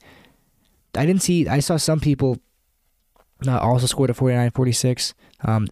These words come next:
I just, for some reason, I still felt like Ankalaev had won the third round, uh, just 'cause he was outstriking him everywhere else, and he seemed,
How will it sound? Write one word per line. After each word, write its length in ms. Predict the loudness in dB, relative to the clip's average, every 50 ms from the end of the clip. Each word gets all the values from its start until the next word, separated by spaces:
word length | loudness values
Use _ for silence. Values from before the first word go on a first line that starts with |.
| -4
I 100 | -4 -2
just, 220 | -2 -2 -4 -4 -2
for 100 | -2 -2
some 160 | 0 2 2
reason, 180 | 2 2 2
I 80 | 2 0
still 200 | 0 0 -2 -2
felt 240 | 0 0 0 2 2
like 100 | 2 2
Ankalaev 520 | 2 0 0 0 2 2 2 2 2 0
had 100 | 0 -2
won 240 | 0 0 2 2 2
the 60 | 0
third 260 | 0 0 0 2 2
round, 380 | 2 2 2 2 0 -2 -4 -8 -12 _ _ _ _ _ _ _ _ _ _ _
uh, 280 | -4 -2 0 0 0 0
just 200 | 0 -2 -2 -2
'cause 180 | -2 -4 -2 -2
he 100 | -2 -2
was 100 | -2 0
outstriking 600 | 0 -2 0 -2 -2 0 0 0 0 0 -2 0
him 120 | 0 2
everywhere 320 | 2 2 2 2 2 2
else, 320 | 2 2 0 0 0 -2 -2
and 100 | 0 0
he 60 | 0
seemed, 440 | 0 0 0 0 0 0 -2 -6